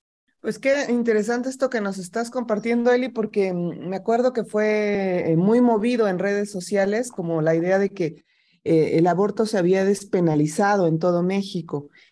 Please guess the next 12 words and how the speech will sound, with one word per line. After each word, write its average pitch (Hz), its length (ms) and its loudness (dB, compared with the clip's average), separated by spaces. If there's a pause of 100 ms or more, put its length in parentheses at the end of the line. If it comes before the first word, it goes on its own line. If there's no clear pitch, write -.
(180)
Y 190 240 2
hasta 180 220 0
donde 185 220 2
me 180 80 2
acuerdo 208 380 2
es, 220 260 -2
era 208 240 2
un 220 200 0
fallo 220 800 0
específico 208 840 -2
sobre 165 360 0
un, 175 840 0